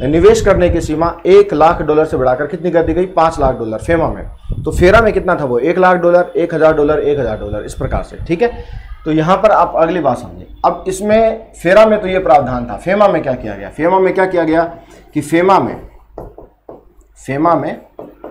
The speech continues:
आर्थिक दंड, आर्थिक दंड तीन गुना कर दिया गया, तीन गुना किया गया, तीन गुना किया गया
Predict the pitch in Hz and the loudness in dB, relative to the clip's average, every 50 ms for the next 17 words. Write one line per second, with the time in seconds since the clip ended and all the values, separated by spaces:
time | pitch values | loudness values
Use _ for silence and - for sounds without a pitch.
0 | - - - - _ - - - - _ - - - - _ _ _ - - - | -20 -20 -20 -20 _ -20 -20 -20 -20 _ -18 -18 -18 -18 _ _ _ -20 -20 -20
1 | - - - - - - _ _ - _ _ - - _ _ _ _ _ - - | -20 -20 -20 -20 -20 -20 _ _ -20 _ _ -20 -20 _ _ _ _ _ -12 -2
2 | - 131 151 160 160 - - 208 208 - 156 139 151 147 147 147 165 - - - | 2 4 4 4 4 2 -2 -6 -4 -4 -4 -2 -2 -2 -2 -2 -6 -8 -12 -14
3 | - - - - - - - - - - - - - - - - - - - - | -18 -18 -20 -20 -18 -18 -16 -16 -16 -16 -16 -20 -20 -20 -20 -20 -20 -20 -20 -20
4 | - - - - - - - - - - - - - - - - - 120 131 135 | -16 -16 -16 -14 -14 -16 -18 -18 -20 -20 -18 -20 -20 -18 -14 -6 -2 0 0 0
5 | 131 - 170 165 160 - 113 123 135 131 120 117 120 - - - - - - - | 0 -2 -10 -10 -10 -6 0 0 0 0 0 -4 -8 -14 -18 -20 -20 -20 -20 -20
6 | _ _ _ _ _ _ - - - - _ _ _ _ _ _ _ _ - _ | _ _ _ _ _ _ -20 -20 -20 -20 _ _ _ _ _ _ _ _ -20 _
7 | _ _ _ _ _ _ _ _ _ _ _ _ _ _ - - - - - 165 | _ _ _ _ _ _ _ _ _ _ _ _ _ _ -20 -20 -20 -12 -6 -4
8 | 180 196 208 208 190 151 160 160 165 175 180 175 143 123 117 127 135 135 135 143 | -2 0 0 0 0 -2 0 0 0 0 0 -2 -4 -4 -4 -4 -4 -4 -4 -4
9 | 151 - - - - _ - - - - _ - _ - - - - - - - | -6 -6 -8 -14 -20 _ -20 -20 -20 -20 _ -20 _ -16 -14 -12 -12 -12 -12 -12
10 | - - - - - _ _ _ _ - - - - 147 165 170 165 139 139 139 | -14 -20 -20 -20 -20 _ _ _ _ -20 -20 -10 -6 -6 -6 -4 -6 -6 -6 -6
11 | 135 151 185 180 - _ _ _ _ _ - - - - _ - _ _ - - | -6 -8 -10 -14 -18 _ _ _ _ _ -20 -20 -20 -20 _ -20 _ _ -20 -18
12 | - - 147 156 143 - 101 87 85 - - - - - - - _ _ _ _ | -8 0 2 4 4 2 2 -8 -10 -12 -16 -18 -20 -20 -20 -20 _ _ _ _
13 | - - - - - - _ _ _ - - - _ _ - - - - - - | -20 -20 -20 -18 -20 -20 _ _ _ -20 -20 -20 _ _ -18 -18 -18 -18 -20 -20
14 | _ - - - - - - - _ - 143 147 147 143 147 147 139 139 127 127 | _ -20 -20 -20 -20 -20 -20 -20 _ -10 -8 -6 -6 -4 -4 -4 -4 -4 -4 -6
15 | 131 135 143 151 156 | -6 -4 -4 -6 -6